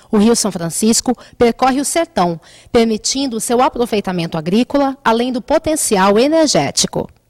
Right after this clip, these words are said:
Desde o século dezenove, existe a intenção de transpor as águas do Rio São Francisco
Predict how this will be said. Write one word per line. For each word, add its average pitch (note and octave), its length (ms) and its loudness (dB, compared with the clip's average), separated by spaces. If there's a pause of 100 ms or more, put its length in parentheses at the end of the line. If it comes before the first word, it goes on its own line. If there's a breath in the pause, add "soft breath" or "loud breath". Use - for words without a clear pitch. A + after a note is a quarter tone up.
(920 loud breath)
Desde F4 280 2
o D#4+ 40 2
século C4 360 -2
dezenove, G3+ 720 -2
existe B3 380 0
a D4+ 40 0
intenção C4+ 540 0
de C4+ 140 0
transpor D#4 560 0
as G#3+ 160 -2
águas G3+ 380 -2
do F#3+ 60 -4
Rio F#3 160 -2
São F#3 160 -6
Francisco G#3+ 640 -4